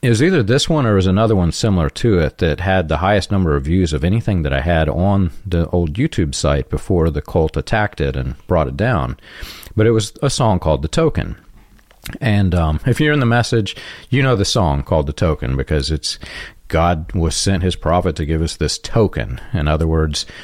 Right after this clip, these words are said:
God sent this prophet to give us salvation is essentially what the, the theme of the song was.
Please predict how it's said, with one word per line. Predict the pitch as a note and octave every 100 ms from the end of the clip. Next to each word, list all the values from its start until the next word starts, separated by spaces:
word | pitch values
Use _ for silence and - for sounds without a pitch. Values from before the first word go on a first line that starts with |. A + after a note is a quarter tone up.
| -
God | - E2 F2+
sent | G#2 F#2+
this | G#2
prophet | - F#2 F2+ F#2+
to | - A2+
give | G2 F#2
us | F#2 F2+ -
salvation | - E2+ D2+ C#2+ E2 D#2+ - B1+ A1+ -
is | D2
essentially | - - D3+ C#3 G#2 D#2
what | D#2+ C#2+
the, | C#2+ - - - - -
the | F2
theme | - C3+ C3
of | A2 D2+
the |
song | - A#2 A2+ F2+
was. | B1+ A1+ A#1+ -